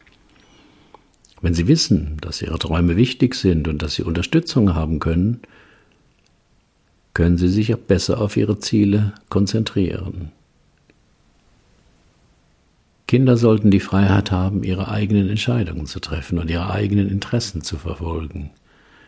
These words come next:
Ebenso sollten sie erfahren, dass es okay ist, Risiken einzugehen und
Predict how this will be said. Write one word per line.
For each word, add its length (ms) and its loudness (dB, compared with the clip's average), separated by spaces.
Ebenso 840 2
sollten 360 -2
sie 120 0
erfahren, 440 2
dass 200 0
es 80 -6
okay 380 0
ist, 380 -6
Risiken 400 4
einzugehen 640 0
und 300 0